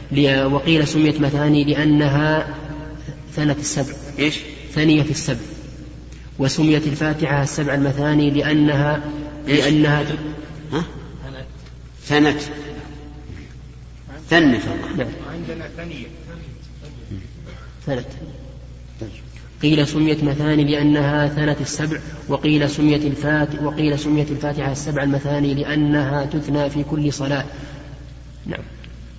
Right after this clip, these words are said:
Speaker 1: وأما قوله سبحانه وتعالى: "ولقد آتيناك سبعا من المثاني"، فالمراد بها سورة ال-، فالمراد بها سورة الفاتحة، وقيل غير ذلك.
Speaker 2: أما السبع المثاني فلا شك أنها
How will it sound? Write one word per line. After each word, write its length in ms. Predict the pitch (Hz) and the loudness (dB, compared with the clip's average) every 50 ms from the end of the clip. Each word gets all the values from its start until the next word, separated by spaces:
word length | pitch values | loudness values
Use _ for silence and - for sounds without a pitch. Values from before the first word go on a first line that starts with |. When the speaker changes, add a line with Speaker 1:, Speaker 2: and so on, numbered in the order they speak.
| - - - - | -18 -18 -12 -4
Speaker 1:
وأما 380 | 135 135 135 151 160 156 151 151 | 0 2 2 4 4 4 4 4
قوله 340 | 147 - 160 160 156 147 143 | 4 4 4 4 4 2 2
سبحانه 460 | 139 147 143 135 147 160 160 151 143 | 0 -2 -2 0 2 2 4 4 4
وتعالى: 580 | 147 147 139 143 139 139 143 156 151 147 139 139 | 2 2 0 0 0 2 4 4 4 4 4 4
"ولقد 400 | 147 156 156 143 147 147 143 131 | 4 2 2 2 0 0 0 0
آتيناك 600 | 143 147 139 151 143 143 147 151 147 147 - 139 | 0 0 0 0 0 2 2 2 2 2 0 -2
سبعا 300 | - 156 151 143 135 143 | -2 -2 -2 0 2 2
من 180 | 143 143 143 | 2 2 2
المثاني"، 560 | 139 135 131 135 135 147 151 156 165 165 165 160 - - - - - | 2 2 0 0 0 -2 0 4 4 4 4 2 -2 -6 -8 -6 -2
فالمراد 460 | 143 151 147 147 143 143 151 151 151 | 0 2 4 4 4 4 4 4 2
بها 340 | 147 143 151 143 139 139 139 | 2 2 2 2 2 2 0
سورة 340 | 135 - 151 151 147 143 127 143 | 0 0 0 0 0 0 0 -2
ال-، 300 | 139 135 123 - - - | -2 -4 -4 -6 -6 -2
فالمراد 440 | 147 147 143 143 143 151 151 147 | 0 2 4 4 4 4 2 2
بها 300 | 143 143 147 156 143 139 | 2 2 2 2 2 2
سورة 300 | 131 - 151 147 143 143 147 | 0 0 0 0 0 0 0
الفاتحة، 600 | 143 139 - 147 151 151 143 156 147 - 185 135 - - - - - - - | -2 -2 -2 0 -2 0 0 -2 -2 -2 -2 -4 -4 -6 -10 -14 -10 -4 -2
وقيل 400 | 135 135 - 147 147 147 139 139 | -2 -2 0 2 2 2 2 2
غير 260 | 135 143 143 135 135 | 2 2 2 2 2
ذلك. 520 | 135 135 143 143 131 123 131 - - - - - - - - - - - - - - - - - - - - - - - - - - - - 123 120 120 123 120 - | 2 2 2 2 0 0 -4 -6 -10 -12 -12 -12 -14 -14 -14 -14 -14 -16 -16 -16 -16 -16 -16 -16 -16 -16 -16 -14 -10 -10 -8 -8 -6 -6 -4 -2 0 0 0 0 2
Speaker 2:
أما 360 | 139 143 147 147 139 139 131 - - 123 117 107 98 95 - - - - - - - - - - - - | 4 6 6 8 6 6 4 2 -2 -6 -6 -6 -6 -6 -8 -10 -12 -12 -14 -14 -14 -14 -16 -16 -14 -10
السبع 280 | 120 - - 143 135 135 | -8 -4 -2 0 0 2
المثاني 420 | 135 135 123 - 156 170 175 147 | 0 0 0 -2 0 0 0 0
فلا 160 | 156 180 160 | 0 0 -2
شك 140 | 135 - - 165 - | -2 -2 -4 -4 -2
أنها 320 | 127 127 127 120 120 120 | -2 -2 0 0 -2 -2